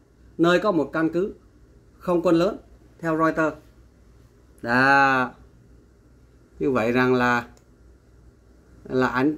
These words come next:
Trung Quốc, anh đem máy bay của ra, anh ra là anh vờn vờn, thấy không? Anh này thì cũng chuyên đề vờn thôi.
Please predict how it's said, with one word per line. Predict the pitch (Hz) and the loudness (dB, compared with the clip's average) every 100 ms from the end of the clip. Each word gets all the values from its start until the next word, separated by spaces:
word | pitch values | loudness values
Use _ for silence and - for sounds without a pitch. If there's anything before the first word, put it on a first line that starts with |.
| - | -2
Trung | 156 | 0
Quốc, | 147 220 | 2 2
anh | - 127 151 | 0 -4 -2
đem | 160 160 | 0 0
máy | 175 | 2
bay | 165 160 | 2 2
của | 156 156 | 0 0
ra, | 160 156 | 0 0
anh | 135 151 | -2 -2
ra | 156 151 | 0 0
là | |
anh | 135 143 | 0 0
vờn | 143 131 | 0 2
vờn, | 143 127 - | 2 0 -2
thấy | 147 | -2
không? | 156 - - _ _ - | -2 -4 -18 _ _ -10
Anh | 147 143 | -4 -2
này | 127 123 | -2 -4
thì | 110 | -8
cũng | 123 131 | -6 -4
chuyên | 160 151 | 2 2
đề | 135 | 2
vờn | 123 131 113 | -2 -6 -6
thôi. | 117 | -8